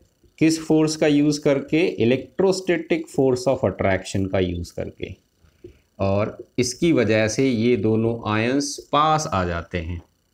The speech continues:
पास आ जाएंगे तो ये एक ionic compound की formation कर लेंगे।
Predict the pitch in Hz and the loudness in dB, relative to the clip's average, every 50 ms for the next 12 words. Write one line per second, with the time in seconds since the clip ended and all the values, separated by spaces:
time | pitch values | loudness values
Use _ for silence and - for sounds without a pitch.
0 | _ _ _ _ _ _ _ _ _ _ - _ _ _ 120 123 139 151 - 160 | _ _ _ _ _ _ _ _ _ _ -20 _ _ _ 2 2 2 2 2 2
1 | 151 151 143 151 151 151 151 156 151 156 156 160 160 160 - - _ _ _ _ | 2 2 2 2 2 4 2 2 2 2 2 2 0 -4 -10 -14 _ _ _ _
2 | - 110 107 98 110 127 131 139 143 - 127 123 123 - - 113 117 117 120 127 | -2 0 0 2 2 2 2 2 2 0 0 0 0 0 0 2 2 4 2 2
3 | 131 - - 113 104 104 101 104 113 113 117 120 120 117 117 117 120 113 113 110 | 0 0 -2 0 0 0 0 0 2 2 2 2 2 2 2 2 0 0 0 0
4 | 101 101 98 95 95 92 - - 98 92 87 87 82 82 82 82 82 82 82 85 | -2 -2 -2 -2 -4 -6 -6 -8 -10 -8 -8 -10 -12 -10 -12 -12 -12 -14 -18 -20